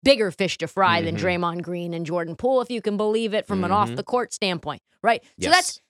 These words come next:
Speaker 1: like, it's a wide open West.
Speaker 2: Yeah.
Speaker 1: The Denver Nuggets are the fraudiest fraud team. Uh,
Speaker 2: They're disappointing me. I, I really like this
Speaker 1: and
Speaker 2: team
Speaker 1: we've
Speaker 2: coming
Speaker 1: already
Speaker 2: into the
Speaker 1: beat 'em
Speaker 2: season.
Speaker 1: before in the playoffs. So, like, in the playoffs, I know with a fully healthy team,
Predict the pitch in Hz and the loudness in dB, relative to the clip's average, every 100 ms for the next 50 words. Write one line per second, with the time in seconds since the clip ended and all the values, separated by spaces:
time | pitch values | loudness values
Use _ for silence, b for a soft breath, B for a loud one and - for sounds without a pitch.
0 | - 277 523 - 294 175 202 247 254 254 | -4 0 2 2 2 2 4 6 4 4
1 | 247 247 226 202 185 226 - 156 135 - | 2 2 0 2 2 2 2 0 0 -2
2 | _ 254 220 320 415 370 294 240 247 262 | _ 0 4 4 4 0 2 2 4 0
3 | - - 220 190 - 220 233 254 226 214 | 0 2 2 2 0 4 6 4 0 -2
4 | - 220 214 226 220 - 214 208 208 208 | -2 2 4 4 0 -4 -2 0 0 -2
5 | 202 _ - 190 180 170 170 190 160 175 | -6 _ 2 2 4 2 2 0 2 0
6 | 151 127 123 110 104 - 151 156 170 143 | 0 0 0 0 -2 2 4 4 2 2
7 | 156 147 135 139 - 302 359 370 381 359 | 2 2 2 2 4 4 6 8 8 8
8 | 277 269 277 269 247 214 247 254 254 240 | 4 4 4 4 2 2 4 4 2 0
9 | 208 220 247 247 247 - 233 220 202 - | 0 2 4 4 4 2 2 2 2 0
10 | 294 - 262 247 240 226 208 208 214 220 | 0 0 4 4 4 0 2 2 4 4
11 | 214 208 196 - 220 220 214 202 202 202 | 2 0 -2 -2 0 2 2 2 0 -6
12 | - 220 208 202 202 | -2 -2 0 0 -2